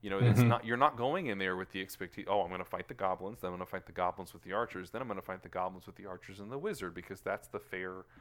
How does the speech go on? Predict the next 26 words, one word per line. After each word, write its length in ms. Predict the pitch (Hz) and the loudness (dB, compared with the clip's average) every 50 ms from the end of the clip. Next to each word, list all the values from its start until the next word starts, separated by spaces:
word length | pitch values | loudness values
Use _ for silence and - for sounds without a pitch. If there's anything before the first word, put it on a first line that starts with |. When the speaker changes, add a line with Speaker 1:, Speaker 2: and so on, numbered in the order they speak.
| - - _ | -20 -20 _
Speaker 1:
fight 340 | - - - 123 - - - | -4 0 2 2 2 0 -6
thing. 240 | - - - - 92 | -12 -12 -12 -12 -8
You 60 | 98 | -6
know, 80 | 107 | -4
you 180 | 107 104 123 147 | -4 -4 -6 -10
find 480 | - - - 160 151 139 127 113 - - - - - - - - - 90 95 127 | -10 -8 -6 -6 -6 -6 -8 -10 -12 -14 -18 -20 -20 -20 -20 -18 -16 -12 -6 -4
literally 460 | 180 202 190 175 165 143 131 110 - _ | -2 -2 -2 -4 -4 -6 -6 -8 -8 _
any 220 | 107 117 117 120 113 | -8 -6 -6 -8 -10
trick, 420 | - - - 123 117 113 - - - - | -10 -8 -6 -6 -6 -6 -8 -12 -12 -10
any 220 | 107 113 117 110 | -8 -6 -6 -8
tool 300 | - - - 120 110 104 | -8 -8 -8 -6 -6 -6
at 60 | 101 | -8
your 120 | 107 104 90 | -10 -10 -10
disposal 560 | 92 - - - 107 101 101 98 101 98 92 | -10 -12 -4 -2 0 0 0 -2 -4 -8 -10
to 160 | - - - | -12 -14 -18
circumvent 760 | - - - - 107 - - 110 101 101 98 98 98 104 - | -16 -10 -2 0 0 0 0 -2 -6 -4 -4 -6 -6 -6 -8
combats, 720 | - - 107 101 98 98 98 98 98 98 - - - - - - - - - - - - | -8 -2 0 0 2 2 0 -2 -2 -2 -4 -8 -12 -16 -16 -20 -20 -20 -20 -20 -20 -14
to, 220 | - - 101 87 85 | -8 -6 -4 -4 -2
like, 260 | 95 90 90 - - - - _ - | -2 -2 -2 -4 -6 -14 -20 _ 0
why 200 | 90 98 113 120 | 4 4 4 4
fight 320 | - - 120 110 104 - | 4 4 4 4 4 2
them? 180 | - 90 85 85 | -4 -6 -6 -6
Let's 240 | 90 98 - - 95 | -8 -8 -8 -10 -8
knock 280 | 92 92 98 104 - 117 | -2 0 0 0 2 2
out 180 | 110 98 - | 2 2 2
the 180 | 95 92 90 - | -2 -6 -8 -8